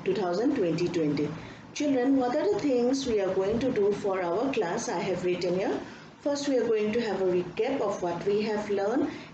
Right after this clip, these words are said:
in our chapter, that is lesson number seven, and the name of the lesson is Our Green Friends. Then we are going to discuss workbook exercises. Okay, children,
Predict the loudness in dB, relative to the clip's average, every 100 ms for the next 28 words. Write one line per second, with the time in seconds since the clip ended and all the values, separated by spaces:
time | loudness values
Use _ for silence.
0 | -2 0 0 0 0 0 -4 -8 -16 -8
1 | -4 -4 -4 -2 0 -2 -2 -2 0 -2
2 | -2 -2 0 0 2 0 -2 -2 -2 0
3 | 2 2 0 0 0 0 0 0 0 0
4 | 0 0 -2 -4 -12 -16 -10 -4 -2 0
5 | 0 -2 -2 -2 2 0 0 -2 0 -2
6 | -2 -2 0 -2 -6 -8 -2 0 2 2
7 | 2 0 2 0 -2 -2 -2 -2 -6 -12
8 | -4 0 0 0 0 0 0 -2 -4 -4
9 | -2 -2 0 -2 -2 -6 -14 -10 -4 -2
10 | -2 0 0 0